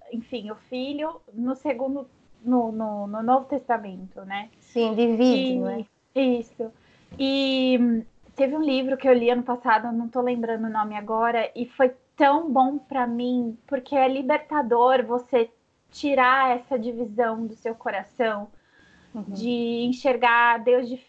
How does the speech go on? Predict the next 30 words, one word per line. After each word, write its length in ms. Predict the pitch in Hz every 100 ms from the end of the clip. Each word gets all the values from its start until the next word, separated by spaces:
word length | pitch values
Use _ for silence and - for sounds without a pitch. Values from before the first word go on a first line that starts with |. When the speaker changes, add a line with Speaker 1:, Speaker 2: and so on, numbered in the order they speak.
| 233
Speaker 1:
de 140 | 247
formas 360 | - 247 247 247
diferentes 640 | 254 269 233 226 220 _
no 160 | 233 233
Antigo 360 | 233 226 254 220
e 80 |
no 140 | 220 220
Novo 200 | 220 214
Testamento, 760 | 247 240 233 220 226 233 254
e 140 | 240 226
não 200 | 226 240
poder 420 | 254 247 220 247
ver 160 | 226 254
Jesus 680 | 233 254 208 247 311 339 233
no 120 | 247
Antigo 340 | 233 254 214
Testamento, 1040 | - 226 - 220 208 196 196 - 196 196 - _ _ -
tão 200 | 254 302
Speaker 2:
Sim. 60 | -
Speaker 1:
soberano 640 | 277 262 240 233 247 247
quanto 640 | 247 233 226 233 - 233 226 _ _ _ -
ele 300 | 233 240 240
é 320 | 214 214 214 - _ _ _
no, 640 | 226 240 233 226 220 214 202
no 200 | 226 233
Novo 340 | 226 226 220
e 80 | 233
até 300 | 214 - 220
hoje. 340 | 196 196 196 220
Então, 320 | - 226